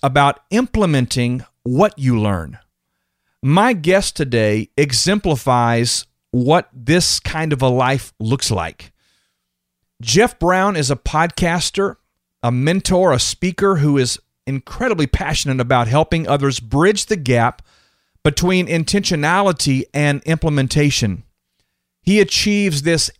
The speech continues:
every single day by sharing his professional insights and the insights of successful people from all over the world.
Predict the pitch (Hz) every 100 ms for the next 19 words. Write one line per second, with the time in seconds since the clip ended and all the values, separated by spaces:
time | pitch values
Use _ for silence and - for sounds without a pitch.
0 | 170 202 185 214 208 - - - 180 160
1 | 135 156 156 147 135 127 - - 165 165
2 | 147 151 - 139 127 160 156 147 139 147
3 | 165 - 160 160 165 - - - _ _
4 | _ - 233 285 180 170 135 165 175 202
5 | - 180 165 165 - 156 - 147 - 185
6 | - 147 196 - 143 - - _ _ _
7 | 160 156 147 170 185 165 143 131 143 127
8 | 92 -